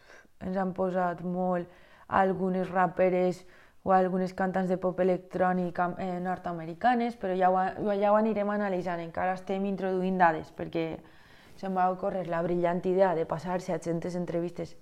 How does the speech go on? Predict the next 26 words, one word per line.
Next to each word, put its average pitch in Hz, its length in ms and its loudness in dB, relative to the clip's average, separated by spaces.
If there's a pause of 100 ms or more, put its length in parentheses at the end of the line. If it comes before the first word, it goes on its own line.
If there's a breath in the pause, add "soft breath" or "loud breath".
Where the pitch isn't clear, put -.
en 165 120 -10
paper, 165 320 -4 (800 soft breath)
i 170 100 -4
això 175 240 -4
després 170 320 -6
per 175 240 -4
a, 165 100 0 (1000 soft breath)
per 190 160 0
a 175 140 0
poder-ho 175 840 0 (380 loud breath)
traslladar 180 760 4
a 175 360 0
les 170 180 -4
estadístiques, 175 920 -2
doncs, 165 400 0 (420)
és - 180 -4
costós. 170 440 -6 (1900 loud breath)
Després, 247 840 4 (120)
eh, 233 640 2
una 208 500 0
altra 214 300 2
pota 226 320 10
de 208 80 8
tota 196 240 4
aquesta 208 320 2
recerca, 214 640 8